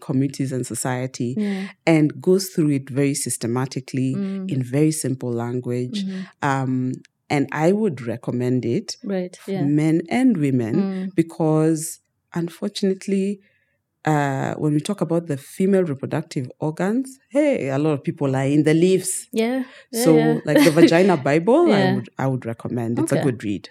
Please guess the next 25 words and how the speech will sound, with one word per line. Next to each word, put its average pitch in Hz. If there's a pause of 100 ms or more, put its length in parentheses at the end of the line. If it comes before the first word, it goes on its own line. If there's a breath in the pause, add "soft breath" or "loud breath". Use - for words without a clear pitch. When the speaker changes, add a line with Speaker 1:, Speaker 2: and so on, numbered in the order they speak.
Speaker 2:
Okay. 175 (540 loud breath)
I 226
have 226
a 156
few 214
as 165
well, 180
'cause 170
I 170
had 175
to, 175
like, 156
sit 190
down 180
with 160
this 190
question. - (180)
Speaker 1:
Yes. 143 (220)
Speaker 2:
Um, 196 (360 loud breath)
there's 202 (240)
one 233
called 226
The 180
Penis 185
Book. -